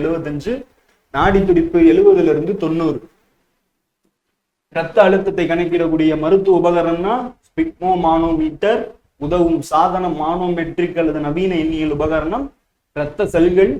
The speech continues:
ஹீமோசைட்டோமீட்டர், ரத்த செல்களை அளவிடக்கூடிய சாதனம். ரத்த வகைகள் எடுத்து பேசிக்காவே ரத்த வகைகள் அப்படின்னா ஏ, பி, ஏ பி ஓ. இதுல இந்த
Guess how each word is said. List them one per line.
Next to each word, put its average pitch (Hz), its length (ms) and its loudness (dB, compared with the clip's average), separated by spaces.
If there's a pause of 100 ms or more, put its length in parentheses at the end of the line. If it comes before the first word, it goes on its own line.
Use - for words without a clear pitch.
(240)
ஹீமோசைட்டோமீட்டர், 185 1400 -2 (420)
ரத்த 170 340 -4
செல்களை 170 420 0 (200)
அளவிடக்கூடிய 196 720 0 (200)
சாதனம். 165 500 2 (1700)
ரத்த 196 360 0
வகைகள் 151 440 0
எடுத்து - 220 -16 (420)
பேசிக்காவே 202 600 0 (300)
ரத்த 151 200 -8 (120)
வகைகள் 185 420 2
அப்படின்னா 160 340 -4 (420)
ஏ, 160 200 0 (920)
பி, 160 100 2 (640)
ஏ 160 160 -2 (140)
பி 202 100 -2 (520)
ஓ. - 20 0 (640)
இதுல 175 280 0
இந்த 165 140 -2